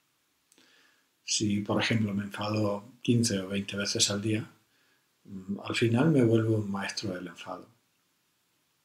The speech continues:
Ya no me hará falta una buena razón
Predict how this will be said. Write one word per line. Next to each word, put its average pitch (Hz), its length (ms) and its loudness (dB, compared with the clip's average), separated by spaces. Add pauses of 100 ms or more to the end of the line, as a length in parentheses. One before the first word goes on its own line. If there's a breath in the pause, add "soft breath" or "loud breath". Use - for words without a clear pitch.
(400)
Ya 139 340 4
no 131 180 4
me 131 120 6
hará 127 200 6
falta 123 300 2
una 110 460 2
buena 113 560 4
razón 107 480 2